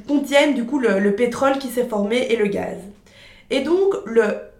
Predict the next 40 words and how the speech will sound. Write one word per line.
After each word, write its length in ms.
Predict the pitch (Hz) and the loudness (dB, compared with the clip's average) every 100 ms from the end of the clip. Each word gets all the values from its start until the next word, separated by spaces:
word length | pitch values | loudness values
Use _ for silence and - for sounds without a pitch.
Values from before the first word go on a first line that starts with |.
| _ | _
vu 220 | 202 302 | -4 0
que 80 | 349 | 2
le 120 | 285 | 0
pétrole 440 | - 311 311 330 320 | 0 -4 0 4 4
et 80 | 240 | 2
le 120 | 214 | -2
gaz 420 | 196 240 226 214 | 0 2 2 0
sont 80 | 196 | -6
plus 260 | - 277 | -2 0
légers 360 | 330 294 220 233 | 2 0 -2 -2
que 80 | 220 | 0
l'eau, 520 | 185 180 196 359 - - _ _ - - | 0 0 0 -2 -6 -18 _ _ -20 -6
C'est, 320 | 214 202 - | -2 -2 -4
ça 100 | - | -4
remonte 720 | 196 - 302 285 330 370 453 - - - | -4 0 0 2 2 2 0 -2 -16 -10
et 100 | 240 | -4
il 100 | 247 | -4
se 120 | 233 214 | -2 -4
cache 480 | - 247 311 320 | 0 2 2 2
dans 120 | 208 202 | 0 0
d'autres 460 | 190 339 359 - | 2 0 0 -2
roches 580 | 226 190 220 285 - - - _ | 0 0 0 -2 -8 -14 -20 _
qu'on 160 | - 247 | -4 0
appelle 480 | 226 247 247 247 233 | 2 2 2 2 -4
ici 440 | 214 - 262 311 247 | -10 -8 -2 -2 0
des 140 | 208 | -2
roches 320 | 214 247 269 | 0 0 0
réservoirs. 760 | - 220 208 175 170 180 202 - - - - - - | -4 -4 -4 -4 -8 -10 -12 -16 -20 -20 -20 -20 -4
Et 160 | 247 247 | -2 0
ces 160 | - | 2
roches 280 | 233 294 320 | 6 6 4
sont 100 | - | 0
du 160 | 202 202 | -4 -4
coup 140 | 262 | -2
moins 280 | 240 247 294 | 2 4 4
profondes 580 | 294 247 220 233 254 277 | 4 0 0 -2 -2 -2
que 80 | 226 | -2
les 120 | 208 | -2
roches 240 | 196 - | -2 -4
mères. 360 | 175 170 196 | -8 -10 -16